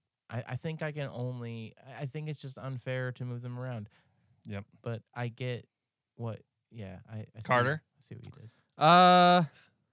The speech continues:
Speaker 3: yeah. Yeah. Uh, yeah, I don't know.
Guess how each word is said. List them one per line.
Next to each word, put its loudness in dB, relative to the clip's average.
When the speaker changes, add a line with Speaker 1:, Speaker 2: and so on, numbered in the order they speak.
Speaker 3:
yeah. 6
Yeah. 2
Uh, 2
yeah, 6
I 8
don't 4
know. 4